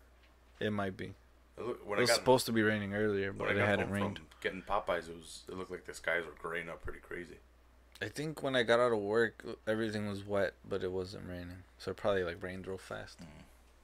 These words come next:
Speaker 1: But it might rain again. I wouldn't doubt it.
Speaker 2: You're a big Raquel Pennington fan, right?
Speaker 1: Oh, yeah, for sure, dude.
Speaker 2: What's, what does she fight at? One twenty-five? One thir-, one thirty-five?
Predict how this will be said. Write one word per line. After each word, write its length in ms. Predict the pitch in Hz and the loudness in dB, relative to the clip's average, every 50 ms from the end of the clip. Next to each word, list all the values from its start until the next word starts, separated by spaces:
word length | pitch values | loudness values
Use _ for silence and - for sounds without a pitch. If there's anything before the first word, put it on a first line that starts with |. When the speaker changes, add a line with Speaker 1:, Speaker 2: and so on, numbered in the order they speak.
| - - - - - - - - | -20 -20 -20 -20 -20 -20 -18 -14
Speaker 1:
But 60 | - 107 | -14 -12
it 60 | 104 | -10
might 200 | 101 101 95 76 | -10 -10 -10 -12
rain 160 | 90 92 90 | -12 -14 -14
again. 360 | 85 87 98 98 87 92 98 104 - - - - - - - - - - - - - - - - - - - - - - - - - - - - - - - - - - - - - - - - - - - - - - - | -14 -14 -12 -12 -10 -10 -6 -2 -2 0 0 -2 -4 -10 -12 -16 -18 -20 -20 -20 -20 -20 -20 -16 -14 -12 -12 -12 -12 -14 -18 -20 -20 -20 -20 -20 -20 -20 -20 -20 -20 -20 -20 -20 -20 -20 -20 -20 -20 -20 -20 -20 -20 -18 -12
I 60 | - 101 | -10 -8
wouldn't 380 | 101 104 104 101 101 107 104 | -6 -6 -6 -6 -6 -6 -4
doubt 240 | 95 78 80 87 92 | -2 -2 -2 -2 -2
it. 120 | 107 101 - - - - - - - - - - - - - - - - - - - - - - - | -6 -8 -8 -12 -18 -18 -16 -16 -14 -16 -16 -18 -18 -20 -20 -20 -20 -20 -20 -20 -20 -20 -20 -16 -8
Speaker 2:
You're 140 | 101 104 98 | -6 -6 -4
a 20 | |
big 160 | 87 98 92 90 | -4 -4 -4 -4
Raquel 280 | 87 - - - 92 | -4 -6 -4 -6 -6
Pennington 360 | 90 - 104 110 104 95 90 | -4 -4 -6 -6 -8 -10 -16
fan, 180 | 82 - 82 82 80 | -16 -14 -14 -14 -14
right? 100 | 87 - - - - - - - - - - - - - - - - - - | -14 -16 -16 -18 -20 -20 -20 -20 -20 -20 -20 -20 -20 -20 -20 -20 -12 -4 0
Speaker 1:
Oh, 80 | 117 120 | 2 2
yeah, 60 | 107 | 2
for 160 | - - - | 0 -4 -6
sure, 160 | - 117 110 101 | -4 -4 -4 -4
dude. 160 | 101 107 - - - - - - - - - - - - - - - - - - - - - - - - - - - - - | -4 -8 -10 -12 -16 -20 -20 -20 -20 -20 -20 -20 -20 -20 -20 -20 -20 -20 -20 -20 -20 -20 -20 -20 -20 -20 -20 -20 -20 -6 -4
Speaker 2:
What's, 220 | 110 110 - - - - - - - - - - - - - - - | -4 -4 -4 -6 -18 -20 -20 -20 -20 -20 -20 -20 -20 -20 -20 -16 -12
what 80 | 110 | -10
does 100 | 135 151 | -8 -6
she 100 | - - | -8 -8
fight 220 | 147 - 156 147 123 | -6 -2 -2 -2 -2
at? 100 | 92 85 | -2 -4
One 120 | 92 98 | -6 -6
twenty-five? 460 | 101 127 131 123 - - 139 165 165 139 | -4 -6 -6 -4 -4 -6 -6 -6 -8 -10
One 100 | 127 127 | -10 -10
thir-, 120 | - 131 - - | -10 -10 -12 -10
one 140 | - 113 - | -10 -8 -6
thirty-five? 400 | - 127 127 131 - 151 156 | -6 -6 -6 -8 -10 -12 -12